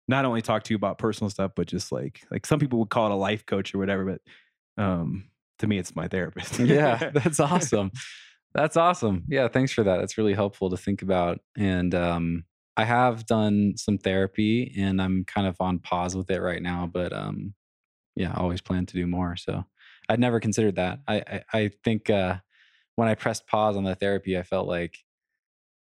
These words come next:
Speaker 2: I'm in a really good place right now, you know, and, um, found myself, like, not really bringing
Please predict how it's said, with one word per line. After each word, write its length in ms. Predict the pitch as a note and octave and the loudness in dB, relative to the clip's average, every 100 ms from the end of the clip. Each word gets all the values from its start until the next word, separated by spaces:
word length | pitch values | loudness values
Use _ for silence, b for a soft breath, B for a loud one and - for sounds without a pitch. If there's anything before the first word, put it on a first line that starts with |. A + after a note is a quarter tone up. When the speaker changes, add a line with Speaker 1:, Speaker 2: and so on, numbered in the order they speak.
| _ - | _ -2
Speaker 2:
I'm 120 | G#2+ | 2
in 60 | A2 | 2
a 60 | |
really 180 | G2+ G#2+ | 4 4
good 160 | A2 - | 2 0
place 340 | A2+ A2+ - | 2 2 2
right 180 | A2+ G#2+ | 0 2
now, 440 | G#2 G#2+ C#3 D3 | 2 2 2 2
you 120 | C#3 B2+ | 0 0
know, 300 | B2+ C#3+ C#3 | 2 2 2
and, 280 | G#2 G2 F#2+ - - | 4 2 0 -6 -4
um, 560 | G2 F#2 F2 F2 E2+ - _ _ _ _ - | 0 0 0 -2 -4 -8 _ _ _ _ -8
found 220 | C#3+ C3 B2+ | -2 0 0
myself, 400 | A2+ - G#2+ - | 0 0 0 0
like, 160 | F#2 | -2
not 280 | G2+ G2 F#2+ | 0 0 -2
really 500 | G2+ F#2+ F#2 F2+ F2+ _ _ _ | -2 -2 -2 -4 -8 _ _ _
bringing 720 | G#2 G#2 G2 G2+ G#2+ A2+ A2 | -2 0 2 2 2 0 -2